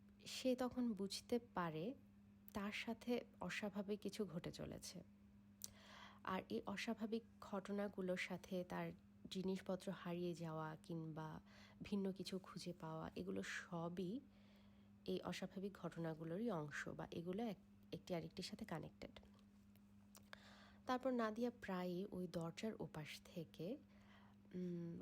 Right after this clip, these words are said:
কারো ফিস ফিস করে কথা বলার মতো শব্দ শুনতে পায়। তার কাছে মনে হয় কেউ তার নাম ধরে ডেকে চলেছে। যখনই সে দরজার খুব কাছে যেয়ে শোনার চেষ্টা করে, তখনই শব্দগুলো থেমে যায়।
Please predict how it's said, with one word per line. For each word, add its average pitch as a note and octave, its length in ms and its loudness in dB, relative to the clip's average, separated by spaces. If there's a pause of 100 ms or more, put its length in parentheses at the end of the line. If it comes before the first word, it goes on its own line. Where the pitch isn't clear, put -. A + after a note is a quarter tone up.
কারো G3+ 200 2
ফিস G#3 280 -2 (120)
ফিস - 240 -4
করে B3 260 0
কথা E3 280 -2
বলার D#3 300 -2
মতো D#3+ 240 -4
শব্দ D#3+ 380 -2
শুনতে D#3+ 360 -4
পায়। - 240 -10 (840)
তার A3 180 0
কাছে A#3+ 300 0
মনে F3+ 400 2
হয় D#3+ 400 -2 (100)
কেউ F#3+ 160 -2
তার F#3 180 -2
নাম D#3 360 -2
ধরে G3 220 -4
ডেকে - 280 -6
চলেছে। - 480 -10 (800)
যখনই B3 600 2
সে C#4+ 280 0
দরজার E3 760 0
খুব F#3 220 -6 (120)
কাছে E3 400 -2
যেয়ে F#3+ 160 -2
শোনার G3+ 320 -2 (100)
চেষ্টা - 480 -6
করে, D#3+ 280 -2 (640)
তখনই A3+ 540 2
শব্দগুলো E3+ 600 -4
থেমে D3+ 440 -2
যায়। F#3+ 140 -10